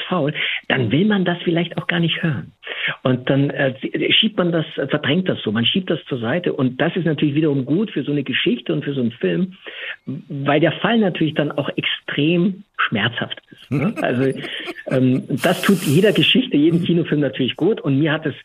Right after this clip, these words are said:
Speaker 1: diese Szene mit den beiden, muss ich auch sagen, unheimlich viel Spaß gemacht zu inszenieren.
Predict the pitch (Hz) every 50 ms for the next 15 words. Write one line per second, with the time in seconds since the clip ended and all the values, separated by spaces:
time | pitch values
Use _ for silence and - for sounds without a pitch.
0 | - - - - _ - 190 269 214 156 - - 147 147 139 127 117 123 131 165
1 | 160 131 120 117 123 123 120 120 120 117 107 101 107 113 113 110 113 - _ _
2 | _ _ _ _ _ _ _ _ _ _ _ - - 202 160 139 120 110 104 -
3 | - - 110 - - 113 110 113 - - 110 101 101 - - 110 98 95 - -
4 | 92 92 98 113 127 - - -